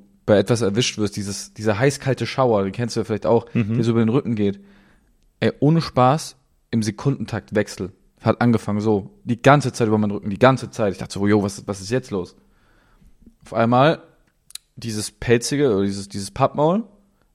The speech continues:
Speaker 1: alles um mich rum wie in Watte gepackt, alles pelzig, mein ganzer Kopf, als würde ich, als würde ich gar nicht mehr in der Realität sein, wirklich, so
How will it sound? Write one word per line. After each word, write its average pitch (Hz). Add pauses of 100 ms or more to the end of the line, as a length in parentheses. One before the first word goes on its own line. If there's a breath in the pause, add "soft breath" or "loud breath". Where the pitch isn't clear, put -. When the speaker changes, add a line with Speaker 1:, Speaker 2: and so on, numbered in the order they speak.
(120)
Speaker 1:
alles 123
um 131
mich 120
rum 127
wie 127
in 123
Watte 131
gepackt, -
alles 120
pelzig, 135
mein 123
ganzer 147
Kopf, - (640)
als -
würde 139
ich, - (220)
als 131
würde 233
ich -
gar 208
nicht 170
mehr 151
in 131
der -
Realität 123
sein, 113 (180)
wirklich, 135
so 101